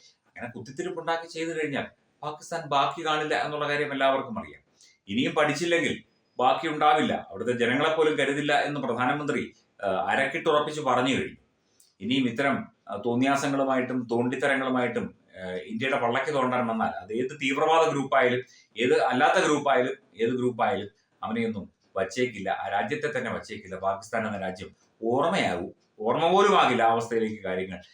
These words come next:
എത്തും. അപ്പം ഏറ്റവും ആധുനിക, ആ, സിസ്റ്റങ്ങൾ ഇവിടെ പ്രവർത്തിച്ചു കൊണ്ടിരിക്കുന്നു. യുദ്ധമുഖത്ത് പ്രവർത്തിക്കണമെങ്കിൽ അതിനും തയ്യാറാണ്, ഏറ്റവും ശക്തമായി തന്നെ അത് പ്രവർത്തിക്കുന്നു. ഇവിടെ ഒന്നും ഇന്ത്യയെ ഒളിച്ച് ഒരു സാധനവും ലോകത്ത് ആർക്കും ചെയ്യാൻ പറ്റില്ല എന്നതാണ് മറ്റൊരു യാഥാർത്ഥ്യം.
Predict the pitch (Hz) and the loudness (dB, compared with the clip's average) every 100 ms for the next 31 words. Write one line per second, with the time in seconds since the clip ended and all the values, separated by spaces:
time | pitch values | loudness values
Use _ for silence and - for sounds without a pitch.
0 | _ - 95 - _ _ _ 98 127 - | _ -14 -14 -16 _ _ _ -10 -10 -8
1 | 226 156 165 160 151 151 156 156 165 - | -6 0 0 4 2 2 0 2 2 0
2 | - _ 135 135 131 123 151 151 151 143 | -10 _ -4 -2 -2 0 2 4 2 0
3 | 135 139 127 127 127 143 147 135 131 127 | 0 0 2 2 0 -2 -4 -2 -2 -4
4 | 131 185 - _ _ - 123 110 135 131 | -6 -10 -16 _ _ -2 -2 0 0 0
5 | 131 131 143 120 - 120 123 - 127 131 | 0 2 2 2 0 0 0 -2 -2 0
6 | 131 127 113 113 135 135 127 135 135 135 | 0 2 2 2 2 4 6 8 6 6
7 | - - _ - 110 139 131 131 - 170 | 2 -6 _ -4 0 0 2 0 2 4
8 | 175 175 147 131 123 120 117 123 120 113 | 4 4 2 2 0 0 0 -4 -6 -4
9 | 110 107 _ _ 107 127 107 - - _ | -4 -6 _ _ -4 0 0 -2 -8 _
10 | - 120 135 143 95 - _ _ - 120 | -8 -4 -2 0 -2 -6 _ _ -6 -2
11 | 180 117 110 107 92 78 - 107 123 120 | 2 4 4 2 -2 -8 -10 -8 -4 0
12 | 107 113 104 85 98 120 135 120 123 - | 0 0 -2 -4 -2 -2 0 0 0 -4
13 | - 107 107 101 - 110 98 - 101 98 | -4 -2 -2 -4 -6 -4 -4 -6 -12 -8
14 | 87 87 85 - 95 78 - - - - | -8 -8 -12 -10 -12 -12 -14 -20 -20 -20
15 | _ _ _ | _ _ _